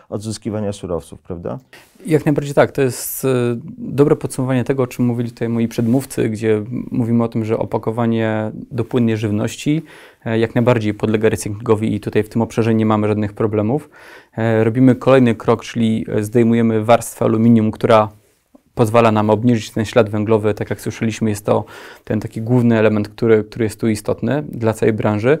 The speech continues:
Speaker 2: W momencie, kiedy to, o czym, to już też, co, o czym dzisiaj wspominaliśmy, czyli obniżamy masę samego opakowania, czyli w ogóle zmniejszamy ilość tego produktu, to są wszystko działania, które są dla nas istotne jako dla konsumentów, jako dla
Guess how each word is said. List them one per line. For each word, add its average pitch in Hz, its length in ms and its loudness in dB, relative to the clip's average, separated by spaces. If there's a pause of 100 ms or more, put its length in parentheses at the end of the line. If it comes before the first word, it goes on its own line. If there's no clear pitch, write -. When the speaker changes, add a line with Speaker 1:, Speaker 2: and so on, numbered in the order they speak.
(480)
Speaker 2:
W - 60 -8
momencie, 139 300 4
kiedy 131 260 0
to, 147 120 0
o 139 40 0
czym, 131 240 -2
to 127 180 -2 (180)
już 135 280 -6
też, 131 200 -2
co, - 120 -4
o 120 100 0
czym 131 140 0
dzisiaj 123 180 -2
wspominaliśmy, 123 540 0
czyli 123 340 -6
obniżamy 123 540 0
masę 127 440 4
samego 120 320 0
opakowania, 117 480 -2
czyli 113 200 -6
w - 20 -6
ogóle 117 160 -2
zmniejszamy 123 520 0
ilość 131 260 0
tego 123 180 -2
produktu, 147 500 -2 (340)
to 165 80 -4
są 165 120 2
wszystko 160 280 -2
działania, 143 380 2
które 147 280 0 (340)
są 131 240 -2
dla 131 180 4
nas 135 200 0
istotne 131 420 0
jako 127 300 2
dla 123 360 4
konsumentów, 147 680 0
jako 117 200 -2
dla 117 340 2